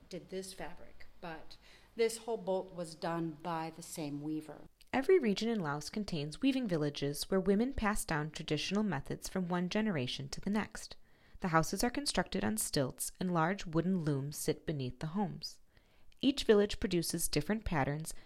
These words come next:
Speaker 2: and uses techniques distinct to particular ethnic tribes.
Speaker 1: Uh, it's thirty-eight meters of fabric.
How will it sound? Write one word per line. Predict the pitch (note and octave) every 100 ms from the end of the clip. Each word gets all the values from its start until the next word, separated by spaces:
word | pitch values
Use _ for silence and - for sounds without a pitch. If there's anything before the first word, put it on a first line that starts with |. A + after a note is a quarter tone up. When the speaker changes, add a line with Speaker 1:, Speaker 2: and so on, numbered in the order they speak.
| - -
Speaker 2:
and | F#3+
uses | G#3 B3+
techniques | - B3+ D#3 D3 - -
distinct | - - - G#3 D#3+ - -
to |
particular | - G#3 - - - D#3+ D#3+ F3 -
ethnic | - - D3+ -
tribes. | - G3+ - - - - - -
Speaker 1:
Uh, | G#3+ F#3+ F#3+
it's | F#3+ - -
thirty-eight | G3+ F#3+ F#3+ F#3+ - E3+ E3 -
meters | D#3+ D3+ - - - - - - - - - -
of | F3+
fabric. | E3 E3 - -